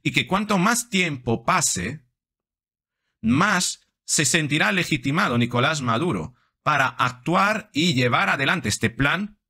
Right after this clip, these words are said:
de jaque a la reina. Y cuanto más se espera, más María Corina Machado va a estar en peligro. Sinceramente, a mí me cuesta entender todo lo que ha hecho Eric Prince, Ya Casi Venezuela. Mm,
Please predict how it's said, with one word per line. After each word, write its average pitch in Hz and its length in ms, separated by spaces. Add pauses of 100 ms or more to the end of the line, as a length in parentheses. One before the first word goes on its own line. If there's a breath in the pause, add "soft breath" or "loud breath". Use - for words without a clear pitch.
de - 140
jaque 170 540
a - 100
la - 160
reina. 143 480 (500)
Y - 140
cuanto 113 360
más 117 280
se - 140
espera, 92 760 (400)
más 123 340
María 113 280
Corina 113 260
Machado 107 440
va 117 100
a - 20
estar 120 300
en 120 120
peligro. 107 440 (400 soft breath)
Sinceramente, 139 580
a 165 40
mí 170 100
me 135 140
cuesta 151 400
entender 110 800 (100)
todo 170 200
lo 143 120
que 139 120
ha 123 60
hecho 139 420
Eric 170 320
Prince, 110 680
Ya 131 180
Casi 160 300
Venezuela. 110 1040 (760)
Mm, 120 400